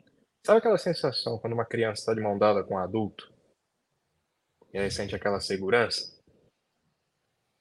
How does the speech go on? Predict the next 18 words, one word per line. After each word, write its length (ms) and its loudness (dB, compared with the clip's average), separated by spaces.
É 100 4
muito 280 8
semelhante. 760 6
Assim, 460 -2
é 120 2
aquela, 800 4
aquela 460 4
visão 440 4
assim, 220 -2
"O 20 -8
que 80 -6
é 60 -2
que 100 -8
vai 160 0
vir 160 -4
pela 220 -2
frente 400 -10
agora?" 360 -10